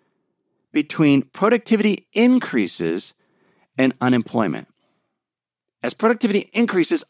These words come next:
unemployment doesn't naturally increase. Sometimes it does for a period. But what they found was,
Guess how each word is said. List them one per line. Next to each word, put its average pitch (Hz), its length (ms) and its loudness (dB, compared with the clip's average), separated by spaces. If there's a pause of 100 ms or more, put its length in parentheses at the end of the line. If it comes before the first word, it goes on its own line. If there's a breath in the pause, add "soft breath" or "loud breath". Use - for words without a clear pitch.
unemployment 226 500 0
doesn't 214 340 -2
naturally 185 760 0
increase. 202 440 0
Sometimes 285 540 0
it 233 200 -4
does 247 280 2
for 196 140 -2
a - 40 -2
period. 214 520 0 (1040)
But 165 160 -2
what 170 180 -2
they 170 120 2
found 233 680 0
was, 110 680 -2